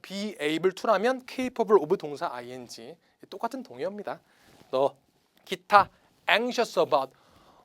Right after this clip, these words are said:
뭐가 걱정돼요? worry about, anxious about, concerned about, 뭐에 관해 걱정하는 거니까 전부 다 about 나와야 하고요.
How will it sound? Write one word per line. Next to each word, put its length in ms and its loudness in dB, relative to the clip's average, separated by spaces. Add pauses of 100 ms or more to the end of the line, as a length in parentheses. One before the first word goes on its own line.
뭐가 280 6
걱정돼요? 680 2
worry 380 0
about, 520 6
anxious 480 -2
about, 480 4
concerned 480 2
about, 400 8 (120)
뭐에 260 0
관해 260 -2
걱정하는 420 -6
거니까 440 -4
전부 180 -8
다 120 -2
about 340 0
나와야 220 -4
하고요. 260 0